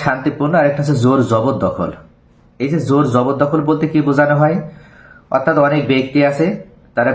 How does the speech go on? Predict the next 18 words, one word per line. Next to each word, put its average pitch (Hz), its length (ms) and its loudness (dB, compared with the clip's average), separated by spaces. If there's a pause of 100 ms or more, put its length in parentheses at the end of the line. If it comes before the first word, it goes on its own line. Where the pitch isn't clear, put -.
ব্যক্তিগত 139 420 0 (120)
স্বার্থ 135 280 -2 (140)
হাসিলের 123 380 0
উদ্দেশ্যে 120 460 0 (640)
তারা 113 200 2 (120)
ক্ষমতা 147 400 0
ব্যবহার 131 420 2
করার 123 260 2
মাধ্যমে, 113 400 -2 (380)
যেমন 143 260 0
বিগত 139 260 2 (140)
সরকার 131 280 0
যখন 120 240 0
ক্ষমতায় 117 460 0
ছিল, 92 160 0 (240)
বিগত 104 280 -2
আওয়ামী 104 300 2
লীগ 120 120 0